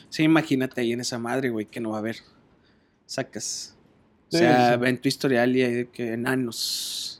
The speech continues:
Speaker 2: Ah.
Speaker 1: Ya saben que te gusta ese pedo.
Speaker 2: <laughs>
Speaker 1: Sacas. No sé, güey, siento que ha de ser.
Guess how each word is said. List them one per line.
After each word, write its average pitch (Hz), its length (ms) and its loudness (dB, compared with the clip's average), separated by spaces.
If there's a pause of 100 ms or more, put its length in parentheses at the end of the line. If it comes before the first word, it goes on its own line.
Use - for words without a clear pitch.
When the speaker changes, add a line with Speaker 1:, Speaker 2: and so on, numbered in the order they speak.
(120)
Speaker 2:
Ah. - 300 -14 (280)
Speaker 1:
Ya 120 140 0
saben 123 480 2
que - 140 -20
te - 180 -14
gusta 98 220 -8
ese - 200 -6
pedo. 120 300 -2 (200)
Speaker 2:
<laughs> - 180 -20
Speaker 1:
Sacas. - 680 -10 (760)
No 185 100 -2
sé, 107 240 0
güey, 95 200 -2
siento - 440 -10
que - 120 -6
ha - 40 0
de 113 80 0
ser. 107 360 -4